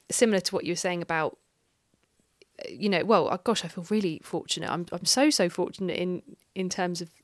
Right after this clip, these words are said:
being able to have, like, my own place, and, you know, I worked hard for it, but, um, it's just, yeah,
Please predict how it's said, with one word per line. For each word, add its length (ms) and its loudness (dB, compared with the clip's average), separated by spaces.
being 140 -2
able 180 -4
to 80 -6
have, 280 -6
like, 200 -2
my 160 -4
own 100 -4
place, 580 0
and, 360 -4
you 80 -4
know, 80 -2
I 20 -2
worked 260 2
hard 320 4
for 200 -2
it, 260 0
but, 260 0
um, 460 -2
it's 420 -4
just, 500 -4
yeah, 260 0